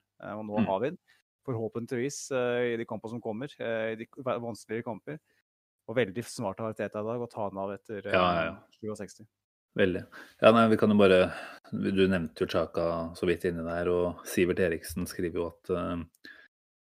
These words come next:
Speaker 2: ja, han spør om, «Kan dere nevne denne Xhaka-remontadaen i podden?» Eh, han så utrolig bra ut med han og Partey, eh, i en duo på midten der, og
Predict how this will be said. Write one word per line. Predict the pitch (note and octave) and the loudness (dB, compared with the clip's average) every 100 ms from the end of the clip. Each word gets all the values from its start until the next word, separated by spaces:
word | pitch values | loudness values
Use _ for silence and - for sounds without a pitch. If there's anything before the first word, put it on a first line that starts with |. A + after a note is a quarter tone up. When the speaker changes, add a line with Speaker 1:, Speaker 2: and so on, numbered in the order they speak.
| _ _ | _ _
Speaker 2:
ja, | - | -4
han | F#2+ | -4
spør | F#2 G2+ F#2+ | 2 4 6
om, | F#2 F#2+ | 4 0
«Kan | - F#2 | 0 4
dere | F#2+ G2+ | 6 6
nevne | G2 F#2 | 4 2
denne | G2 F#2 F2+ F2+ F#2 | 2 2 4 4 2
Xhaka-remontadaen | - F2 E2 - F#2 F#2 F2+ F2+ F#2 - F2 E2+ F2 F2+ G2+ G2+ | -2 -4 -2 2 4 4 4 2 -2 -2 0 2 2 2 0 0
i | G#2+ | 2
podden?» | G2 F2+ G2 G2+ - | 4 4 2 0 -4
Eh, | A2 G2+ G2 F#2+ F#2+ F#2 - - | 0 0 0 -2 -4 -6 -10 -10
han | - | -8
så | - F#2+ | 2 2
utrolig | - F#2+ E2+ F2+ | 4 2 4 6
bra | F2 E2 | 6 4
ut | F2+ - | 2 -2
med | F#2 | -2
han | F#2 F2 | -2 -2
og | F2+ | -4
Partey, | F2+ E2 - F2+ F2 - - - _ _ _ _ _ _ _ _ | -4 -6 -4 -2 -2 -4 -10 -14 _ _ _ _ _ _ _ _
eh, | - F#2+ | -6 -2
i | F#2 F#2 | 0 2
en | F2+ | 4
duo | E2+ F2 | 6 4
på | E2+ F#2+ | 2 -2
midten | - F2+ | -2 -2
der, | F#2+ G2 | 2 6
og | F#2 F2+ F2 | 6 4 0